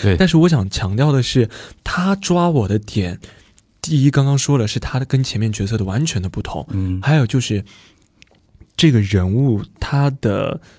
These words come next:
Speaker 2: 在这里面的一个分量。
Speaker 1: 嗯。
Speaker 2: 这个分量非常练演员，如果你能把他拿下，我觉得我又进了一大步。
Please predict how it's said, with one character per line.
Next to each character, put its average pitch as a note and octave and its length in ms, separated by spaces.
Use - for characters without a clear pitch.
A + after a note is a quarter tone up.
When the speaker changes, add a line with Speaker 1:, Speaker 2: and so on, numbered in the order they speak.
Speaker 2:
在 D3+ 120
这 C#3+ 180
里 A2 140
面 A#2+ 300
的 G#2+ 100
一 G2 120
个 G2+ 180
分 B2+ 500
量。 F#2 380
Speaker 1:
嗯。 F2 320
Speaker 2:
这 G3+ 120
个 D3 120
分 D3 340
量 A#2+ 380
非 - 440
常 B2 260
练 C#3 240
演 F2+ 160
员， - 320
如 D#3 80
果 E3+ 80
你 C#3+ 120
能 G2 220
把 - 220
他 C3+ 220
拿 A#2+ 200
下， G2+ 380
我 G#2+ 100
觉 G#2+ 160
得 A#2+ 140
我 - 240
又 A2 200
进 A2 220
了 F#2 120
一 E2+ 80
大 - 280
步。 - 260